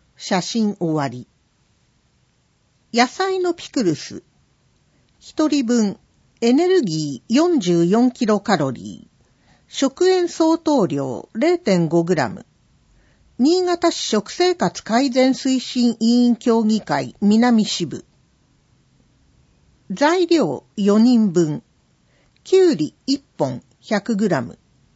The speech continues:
塩二つまみ。黄パプリカ中一個八十グラム。ミニトマト八個百二十グラム。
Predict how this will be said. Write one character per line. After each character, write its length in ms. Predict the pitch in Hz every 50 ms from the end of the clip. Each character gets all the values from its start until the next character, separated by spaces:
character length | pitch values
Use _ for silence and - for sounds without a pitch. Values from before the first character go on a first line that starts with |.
| - - - -
塩 220 | 269 285 320 311 285 -
二 300 | - - - - 277 285
つ 140 | - - 240
ま 160 | 185 139 117
み。 240 | - - - - - - - - - _ _ _ _ _ _ _ _ - - -
黄 180 | - - 277 -
パ 140 | - 349
プ 160 | 359 - 349 285
リ 120 | 208 -
カ 320 | - - - 110 - - _ _ _ _
中 340 | - - 320 302 240 - - -
一 160 | 233 220 - _ _ _
個 200 | - 123 - - _ _ _ _
八 380 | _ - - 196 - - 262 226
十 220 | 202 233 233 220 185
グ 120 | 170 185
ラ 140 | 160 120 90
ム。 180 | - - - - _ _ _ _ _ _ _ _ _ _ _ _ -
ミ 160 | 208 214 247
ニ 140 | 277 339 370
ト 140 | - 370 349
マ 160 | 302 233 165
ト 260 | - - 110 - - _ _ _
八 380 | _ - 175 170 - - - -
個 200 | - 123 - - _ _ _ _
百 340 | _ - 220 202 - - 285
二 200 | 254 240 240 208
十 240 | 185 233 240 233 220
グ 160 | 190 202 208
ラ 120 | - 127
ム。 180 | 110 110 - -